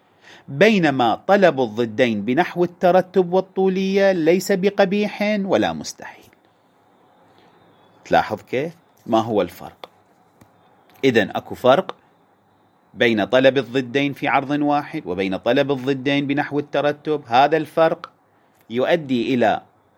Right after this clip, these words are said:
بقاء الأول على القبح والاستحالة وانتفاء القبح والاستحالة عن الثاني. ما هو هذا الفرق؟ كل كلامنا بهذا الفرق. ما هو؟ في مورد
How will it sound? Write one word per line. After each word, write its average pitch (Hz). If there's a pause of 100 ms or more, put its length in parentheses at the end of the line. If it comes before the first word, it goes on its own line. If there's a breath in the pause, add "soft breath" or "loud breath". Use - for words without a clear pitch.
(160)
بقاء 127
الأول 127
على 120
القبح 113
والاستحالة 190
وانتفاء 180
القبح 185
والاستحالة 156
عن 92
الثاني. 64 (760)
ما 247
هو 156
هذا 65
الفرق؟ - (600)
كل 214
كلامنا 208
بهذا 139
الفرق. -
ما 143
هو؟ 92 (2000 soft breath)
في 202
مورد 226